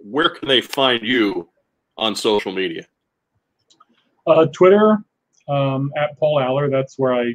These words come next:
Speaker 2: spend the most of my time on social media. Um, Instagram, I believe I'm Paul dot Aller. That's mostly pictures of my dog, um, which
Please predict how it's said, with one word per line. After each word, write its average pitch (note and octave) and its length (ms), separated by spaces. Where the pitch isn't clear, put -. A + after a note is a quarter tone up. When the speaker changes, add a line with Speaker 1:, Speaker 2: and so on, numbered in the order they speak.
Speaker 2:
spend B2 320
the B2 60
most B2+ 180
of B2 80
my A#2+ 160
time A#2+ 340
on B2 140
social B2 300
media. B2+ 400
Um, C#3 580
Instagram, E3 540
I - 60
believe D3 180
I'm C3 240
Paul D3 300
dot C3+ 320
Aller. E3 360
That's C3 240
mostly C3+ 300
pictures C3 280
of C3 60
my B2 100
dog, A#2 340
um, A#2 460
which - 400